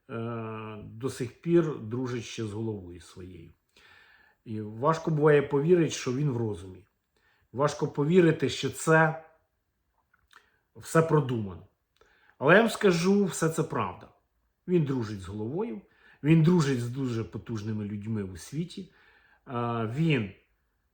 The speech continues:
складає два плюс два, в нього все виходить. Я в цьому впевнений. Може хтось говорити по-іншому, не вірити.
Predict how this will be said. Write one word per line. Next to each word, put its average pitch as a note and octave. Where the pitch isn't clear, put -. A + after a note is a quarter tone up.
складає B2
два G#2
плюс G2+
два, D3+
в A2+
нього A2+
все G#2+
виходить. D3
Я A#2
в A2
цьому A#2
впевнений. C3+
Може E3+
хтось B2+
говорити B2+
по-іншому, C3
не G#2+
вірити. C3+